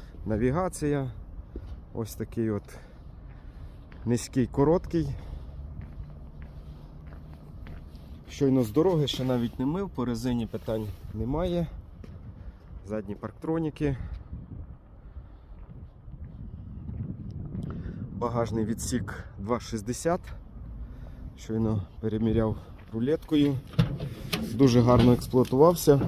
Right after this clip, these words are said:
По багажному відсіку рідко приїжджають такі буси, щоб стан був, навіть обезшумлювали кришу.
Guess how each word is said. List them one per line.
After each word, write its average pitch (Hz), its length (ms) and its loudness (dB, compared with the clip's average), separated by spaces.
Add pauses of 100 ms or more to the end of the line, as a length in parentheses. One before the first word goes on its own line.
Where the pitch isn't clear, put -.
(800)
По 110 100 4
багажному 123 600 8
відсіку 123 600 4 (960)
рідко - 380 6
приїжджають 107 840 2 (1200)
такі 110 220 -4
буси, 131 500 -2 (440)
щоб - 220 -12
стан 110 300 0
був, 104 320 0 (1300)
навіть 101 360 -6
обезшумлювали 101 840 -4
кришу. 135 500 -6